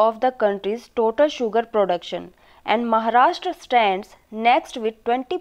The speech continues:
percent contribution. In sugar industry, various processes has been sequentially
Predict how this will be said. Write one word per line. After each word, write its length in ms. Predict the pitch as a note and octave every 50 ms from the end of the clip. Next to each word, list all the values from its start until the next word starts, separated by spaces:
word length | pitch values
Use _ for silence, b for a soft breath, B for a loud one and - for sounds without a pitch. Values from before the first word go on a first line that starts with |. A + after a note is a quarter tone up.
| - A#3+
percent 340 | G#3 G3+ - F#3+ G3+ A#3 - B3
contribution. 680 | A#3+ A3+ - G3+ F#3 E3+ F3+ F3+ - - - - G3 _ -
In 160 | - B3 C4
sugar 420 | C4 C#4 - C#4+ C#4+ C4 D#4 F#4 F#4+ G4 - C#4
industry, 580 | C4 B3 A3+ A3 A3 - - - A3+ G#3 F3+ - F#3+ F3 G#3+
various 360 | A#3+ A#3 A#3+ C4 E4 F#4 F4 - - A#3+
processes 560 | A3+ A3+ - B3+ A#3+ A#3+ B3 D#4+ F4 E4 D4 C#4+
has 280 | C4+ A#3+ A3 A3+ A3+ A3+ G#3+ A3
been 120 | A#3+ B3+
sequentially 840 | B3 - - A#3+ A#3 _ - A#3 B3 C4+ D4 C#4+ - E4 D#4+ D#4 F4